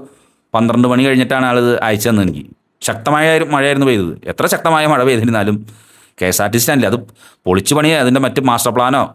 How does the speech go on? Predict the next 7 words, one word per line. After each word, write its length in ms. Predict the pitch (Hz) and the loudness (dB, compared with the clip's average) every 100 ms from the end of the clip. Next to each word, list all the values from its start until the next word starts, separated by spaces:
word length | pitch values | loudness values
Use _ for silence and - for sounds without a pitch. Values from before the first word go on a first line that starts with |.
| 107 | -4
ലോകോത്തര 380 | 101 107 117 120 127 | 0 2 0 0 -2
ഇൻ്റർനാഷണൽ 380 | 117 117 110 127 | 0 -2 0 0
ലെവലുള്ള 300 | 123 120 120 113 107 - _ - - | 2 2 0 -2 -6 -16 _ -20 -8
പ്ലാനുകളൊക്കെ 600 | 110 107 113 113 117 117 117 107 | -2 0 2 2 0 0 0 0
വരട്ടെ. 260 | 101 104 95 110 _ _ _ | -2 -2 -6 -8 _ _ _
പക്ഷെ 140 | - 101 | -4 -2
അവിടെ 160 | 117 | 0